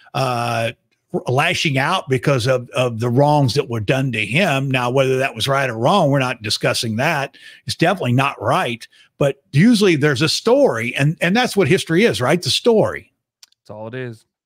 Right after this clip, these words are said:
Speaker 2: Just telling you the story. And, uh,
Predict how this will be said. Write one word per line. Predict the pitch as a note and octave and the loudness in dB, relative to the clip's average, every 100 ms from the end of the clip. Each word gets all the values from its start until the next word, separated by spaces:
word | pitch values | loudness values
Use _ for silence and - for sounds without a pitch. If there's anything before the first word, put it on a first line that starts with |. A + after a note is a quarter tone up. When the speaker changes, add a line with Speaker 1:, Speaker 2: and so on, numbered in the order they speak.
| _ _ _ _ G#2+ | _ _ _ _ -16
Speaker 2:
Just | A2+ - | -16 -14
telling | B2 A2+ C3+ | -8 -6 -6
you | D3 | -6
the | D3 | -8
story. | D3 - B2+ A#2 A2 A2 _ _ _ _ - | -10 -8 -6 -6 -8 -12 _ _ _ _ -14
And, | A#2 G#2+ A2 | -12 -12 -10
uh, | A2+ G2+ G2 | -8 -8 -10